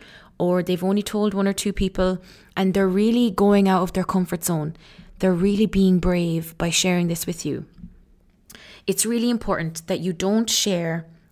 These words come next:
any sign of surprise or judgment.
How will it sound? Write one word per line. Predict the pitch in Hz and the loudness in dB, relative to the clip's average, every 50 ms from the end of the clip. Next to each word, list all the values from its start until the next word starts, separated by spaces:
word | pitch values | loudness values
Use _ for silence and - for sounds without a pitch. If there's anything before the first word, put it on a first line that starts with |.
| _ _ | _ _
any | - 208 214 240 254 262 269 254 | 0 2 4 4 6 4 4 2
sign | - - - 185 175 170 170 170 170 170 165 165 - - - _ _ _ _ _ _ _ _ _ | 0 -2 -2 0 0 0 -2 -2 -4 -4 -6 -8 -10 -14 -20 _ _ _ _ _ _ _ _ _
of | - 180 170 | -8 -8 -8
surprise | - - - 175 - - 208 202 196 202 208 220 233 240 254 269 - - - - - _ _ _ _ _ _ _ _ _ - | -6 -6 -6 4 6 8 8 8 6 4 4 2 2 0 -2 -4 -6 -6 -6 -8 -10 _ _ _ _ _ _ _ _ _ -2
or | 185 185 175 | -2 -2 0
judgment. | 165 - 185 175 165 - 165 151 - - - - - - | -2 -2 -4 -4 -4 -4 -6 -6 -8 -8 -8 -8 -8 -8